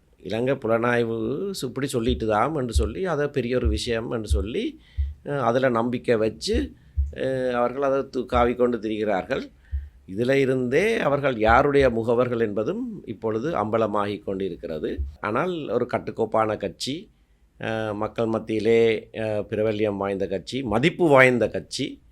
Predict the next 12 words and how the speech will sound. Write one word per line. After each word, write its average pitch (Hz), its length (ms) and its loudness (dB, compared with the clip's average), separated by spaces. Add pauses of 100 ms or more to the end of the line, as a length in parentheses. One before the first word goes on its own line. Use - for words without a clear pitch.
(460)
அஹ், 107 380 -2
இன்றைக்கு 110 360 -2
இப்படியாக, 110 840 0 (420)
அஹ், 107 400 -2
மக்கள் 107 460 -2 (560)
சிரிக்கிற 165 360 4
அளவுக்கு 127 680 6 (720)
ஒரு 101 280 2 (1900)
கேலிக்கூத்தான 156 840 6
ஒரு 120 140 4
விடயம் 107 400 2
போல 98 420 -2